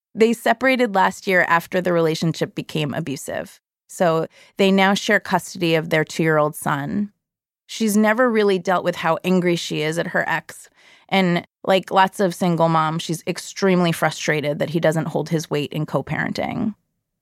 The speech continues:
So far, the only tactic she has for dealing with him is this advice that she got from a friend.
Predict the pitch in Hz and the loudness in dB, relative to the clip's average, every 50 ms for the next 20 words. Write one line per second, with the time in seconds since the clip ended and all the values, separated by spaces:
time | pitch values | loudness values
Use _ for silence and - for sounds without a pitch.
0 | _ _ _ _ _ - - - 240 226 208 - 240 220 220 214 190 185 - 196 | _ _ _ _ _ -6 0 2 2 2 4 4 4 4 4 4 2 2 2 2
1 | 196 185 180 - - - 185 - _ - 180 160 - - - 185 175 180 170 - | 2 0 -2 -2 -2 -2 -2 -2 _ -4 -4 -4 -4 -4 -2 0 0 0 0 -2
2 | - - 175 160 165 214 226 214 208 196 170 165 - 180 160 160 160 160 175 180 | -2 -2 -2 0 2 2 4 4 4 2 2 2 2 0 0 0 0 -2 -2 0
3 | 190 196 175 - 190 165 170 170 151 160 - - - 185 156 - - - 180 160 | 2 2 2 2 0 0 2 2 0 0 -2 -4 -4 -4 -4 -4 -4 -6 -6 -2
4 | 151 - 147 - - - 165 151 165 - - 101 104 - 214 208 - | 0 0 0 0 0 -2 -4 -4 -4 -4 -4 -6 -4 -4 -6 -8 -10